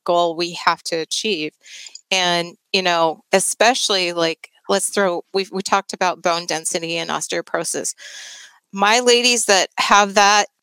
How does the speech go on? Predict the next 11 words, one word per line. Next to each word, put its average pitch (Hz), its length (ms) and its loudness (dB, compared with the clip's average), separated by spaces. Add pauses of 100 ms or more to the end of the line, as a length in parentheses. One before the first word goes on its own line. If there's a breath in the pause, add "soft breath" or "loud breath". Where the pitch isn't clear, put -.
(840)
their 220 200 6
estrogen 202 540 0
levels 175 320 0
are 170 60 -4
gonna 165 160 -8
be 147 60 -8
higher. 151 500 -4
They're, 190 320 -2 (460)
you 196 120 -6
know, 175 300 0
or 196 320 4